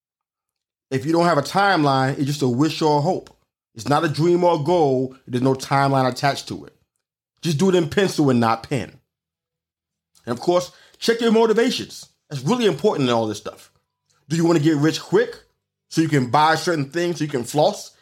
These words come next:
in front of people and look good, keep up with the Joneses?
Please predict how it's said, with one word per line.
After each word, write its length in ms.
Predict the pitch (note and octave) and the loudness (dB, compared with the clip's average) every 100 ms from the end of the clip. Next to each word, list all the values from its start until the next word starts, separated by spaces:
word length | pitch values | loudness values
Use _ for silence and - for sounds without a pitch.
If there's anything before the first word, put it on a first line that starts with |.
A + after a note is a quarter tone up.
| - | -10
in 100 | C3+ | -2
front 160 | D3+ | 0
of 60 | E3 | 0
people 320 | G#3+ G#3+ - _ _ | -2 -8 -12 _ _
and 180 | C#3 C3 | -2 0
look 180 | D#3+ C3 | 0 0
good, 300 | D3+ G3 A3+ - _ _ _ _ _ _ _ _ _ _ _ | 2 2 0 -6 _ _ _ _ _ _ _ _ _ _ _
keep 140 | - | -2
up 80 | E3+ | 0
with 100 | D#3+ | 0
the 80 | C#3 | -2
Joneses? 600 | A2+ E3+ G3 A#3+ C4+ - | 0 2 2 0 -6 -12